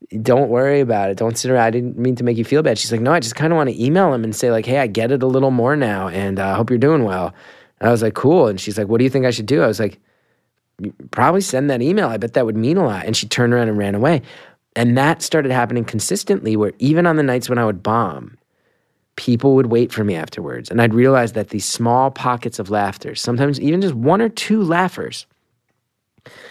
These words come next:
they would invariably be the person who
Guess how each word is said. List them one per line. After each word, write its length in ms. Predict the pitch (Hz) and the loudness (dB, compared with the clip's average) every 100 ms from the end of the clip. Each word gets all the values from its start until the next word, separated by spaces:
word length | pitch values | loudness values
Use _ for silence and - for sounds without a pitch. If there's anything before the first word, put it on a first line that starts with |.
| - _ _ - | -20 _ _ -14
they 280 | 95 117 131 | -2 2 4
would 160 | 139 | 4
invariably 640 | 135 123 117 135 131 117 110 | 4 2 2 4 2 0 -4
be 160 | 92 101 | -4 -4
the 140 | 92 | -4
person 480 | - 110 - 104 92 | -2 -2 0 -4 -2
who 680 | 101 98 98 95 95 92 | 0 0 2 2 0 0